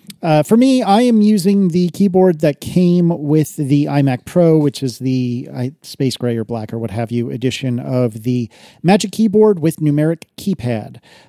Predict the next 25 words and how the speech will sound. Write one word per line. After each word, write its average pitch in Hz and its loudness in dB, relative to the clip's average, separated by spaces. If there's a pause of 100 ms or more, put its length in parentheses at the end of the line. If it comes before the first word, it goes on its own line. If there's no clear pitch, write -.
Uh, 139 0
I 196 2
like 233 -2
this - -4
one. 220 2
I 208 0
don't 214 -2
use 214 -2
numeric 196 0
keypad 180 -2
that 156 -4
often, 165 -4
and 139 -4
I 139 -8 (200)
could 185 0
make 147 -2
a - -8
strong 139 -2
argument 135 -2
with 135 -8 (100)
myself 190 -2
<laughs> - -20
to - -2 (180)
get 220 2
the, 170 2